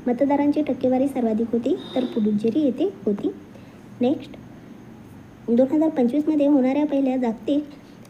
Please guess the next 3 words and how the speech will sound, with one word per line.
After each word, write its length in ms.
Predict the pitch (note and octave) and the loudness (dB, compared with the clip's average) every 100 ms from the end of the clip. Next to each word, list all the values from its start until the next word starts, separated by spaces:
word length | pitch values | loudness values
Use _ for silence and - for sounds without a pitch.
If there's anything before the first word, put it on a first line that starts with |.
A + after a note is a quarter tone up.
| - | 0
ऑडिओ 400 | A#3+ B3+ D4+ C4+ D4 - - - - - - - - - | 4 6 6 4 -2 -8 -20 -20 -20 -20 -20 -20 -18 -2
व्हिज्युअल 460 | A#3+ B3 C#4+ C4+ D4 - | 2 4 4 2 0 -2
मनोरंजन 520 | A#3+ B3+ C#4 C#4 C4+ | 2 2 4 4 4